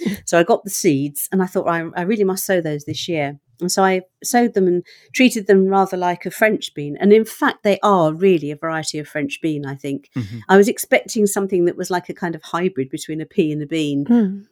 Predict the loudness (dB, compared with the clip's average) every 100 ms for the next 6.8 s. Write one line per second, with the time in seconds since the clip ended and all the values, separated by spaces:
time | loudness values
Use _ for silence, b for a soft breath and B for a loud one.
0 | _ 0 2 0 0 -2 0 4 4 4
1 | -2 -2 0 4 6 6 4 2 2 0
2 | 2 2 -4 -8 -4 -2 0 2 0 2
3 | 0 0 -2 -2 -2 -2 -8 -6 -4 0
4 | 0 0 -4 -4 -8 -10 -10 -8 -6 -6
5 | -4 -4 -2 -2 0 -2 -4 -8 -4 0
6 | 2 0 -4 -10 -12 -10 -12